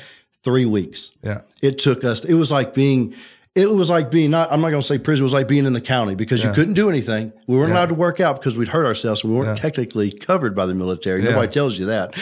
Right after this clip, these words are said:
Speaker 2: Yeah.
Speaker 1: <laughs> But you were given three meals a day. That was it. You
Speaker 2: Yeah.
Speaker 1: sat around.
Speaker 2: Waiting.
Speaker 1: Yeah.
Speaker 2: Wow. Well, that's incredible. But, um, you know, it's, um,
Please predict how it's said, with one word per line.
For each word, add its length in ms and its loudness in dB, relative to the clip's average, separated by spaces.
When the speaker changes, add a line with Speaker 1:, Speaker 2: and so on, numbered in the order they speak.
Speaker 2:
Yeah. 300 2
Speaker 1:
<laughs> 60 -12
But 160 2
you 60 2
were 120 4
given 320 2
three 260 2
meals 300 2
a 60 -2
day. 300 0
That 160 -4
was 180 -2
it. 200 -2
You 100 -6
Speaker 2:
Yeah. 100 -2
Speaker 1:
sat 180 0
around. 340 -4
Speaker 2:
Waiting. 460 -8
Speaker 1:
Yeah. 180 -4
Speaker 2:
Wow. 320 -4
Well, 80 -6
that's 140 -6
incredible. 480 -4
But, 160 -2
um, 320 -2
you 120 -2
know, 180 0
it's, 300 -6
um, 420 -2